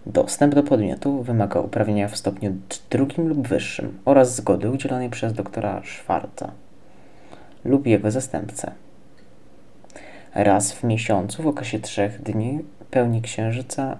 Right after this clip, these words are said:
zaka-, nakazane jest zamykanie podmiotu w kabinie z kuloodpornego szkła znajdującej się w rogu przechowalni z otworami umożliwiającymi dopływ powietrza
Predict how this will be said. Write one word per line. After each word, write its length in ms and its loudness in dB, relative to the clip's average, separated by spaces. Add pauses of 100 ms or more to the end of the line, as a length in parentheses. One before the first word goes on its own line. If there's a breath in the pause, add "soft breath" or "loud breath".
zaka-, 480 -2 (100)
nakazane 600 2
jest 220 -2
zamykanie 580 2
podmiotu 420 -2
w 100 -14
kabinie 480 -6 (480 loud breath)
z 100 -14
kuloodpornego 800 4
szkła 420 0 (440 loud breath)
znajdującej 680 4
się 160 -4
w 60 -4
rogu 220 0
przechowalni 680 0
z 120 -8
otworami 520 0
umożliwiającymi 840 0
dopływ 400 -6
powietrza 500 -4